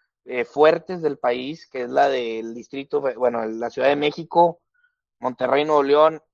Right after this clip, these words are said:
y Jalisco. Puede ser que el Bajío ha tenido también una buena importancia, pero la capacitación que se ha dado en estos tres jurisdicciones ha sido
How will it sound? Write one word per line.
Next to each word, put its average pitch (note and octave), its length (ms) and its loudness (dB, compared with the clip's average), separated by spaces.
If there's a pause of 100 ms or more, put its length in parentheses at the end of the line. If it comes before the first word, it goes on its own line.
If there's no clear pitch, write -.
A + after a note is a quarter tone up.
y B2+ 380 -10
Jalisco. - 600 -12 (500)
Puede C#3+ 280 4
ser D#3 240 -2
que E3 80 -2
el D3+ 120 2
Bajío D3+ 600 0
ha C3 140 0
tenido C#3+ 320 -8
también C#3 300 -10
una C#3 400 -2
buena C3 300 -8
importancia, F#3+ 640 -2
pero D#3+ 460 6 (420)
la C3+ 220 2
capacitación D3+ 1080 0
que F#3 140 -12
se D#3+ 140 -2
ha E3 100 8
dado D#3 280 8
en D3 140 -4
estos D#3 440 -12
tres D#3 220 -6
jurisdicciones D3+ 1040 -2
ha C#3 120 -2
sido C#3+ 480 2